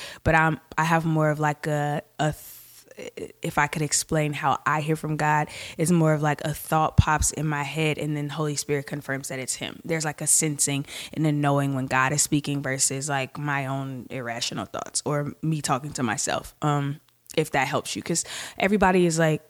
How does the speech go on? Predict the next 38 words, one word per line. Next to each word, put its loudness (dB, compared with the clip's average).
sometimes 2
people 2
don't 4
know 6
what 2
it 0
means -2
to, -2
like, -4
hear 2
from -4
God. 4
And -4
I, -6
I -4
feel 2
like 2
God 2
speaks 0
to 2
you 2
the 4
way 4
that 0
you 0
are. -2
And -4
I 0
think 0
your 4
means 2
of 2
communicating 2
and, -2
like, -6
how 2
you 0
communicate, 2